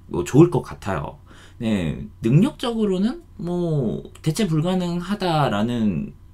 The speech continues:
이야기를 충분히 할 수 있겠죠. 자, 한번 들어보세요. "야,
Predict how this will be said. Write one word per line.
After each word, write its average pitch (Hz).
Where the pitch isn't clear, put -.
이야기를 107
충분히 190
할 170
수 -
있겠죠. 113
자, 110
한번 226
들어보세요. 123
"야, 90